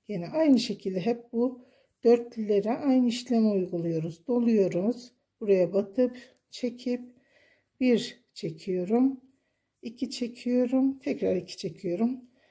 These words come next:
Ve tekrar yedi zincir çekiyorum. Beş, altı, yedi. Gene bu sık battığımızın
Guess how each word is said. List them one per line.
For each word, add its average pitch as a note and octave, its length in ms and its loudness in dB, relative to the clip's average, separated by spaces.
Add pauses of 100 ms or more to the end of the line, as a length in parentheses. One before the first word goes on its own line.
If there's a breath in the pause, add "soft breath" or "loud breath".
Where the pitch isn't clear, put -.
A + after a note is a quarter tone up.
(280 soft breath)
Ve C#4+ 120 2
tekrar C4 540 2
yedi B3 340 0
zincir F#3 400 0
çekiyorum. B3+ 840 0 (880)
Beş, - 300 -20 (500)
altı, - 200 -20 (200)
yedi. - 300 -20 (880)
Gene A#3+ 340 4
bu C4+ 360 2 (260)
sık - 480 -8
battığımızın F#3 1120 -2